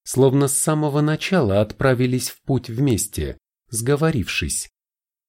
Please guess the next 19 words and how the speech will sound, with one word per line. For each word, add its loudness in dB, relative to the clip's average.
Наверное, 2
так -4
правильно, -4
ведь 0
чем 2
опаснее 2
дорога, 0
тем 4
важней 2
друг 0
другу 0
доверять, -2
а 4
доверие 4
не 2
растет -2
из 0
взаимных 0
упреков. -4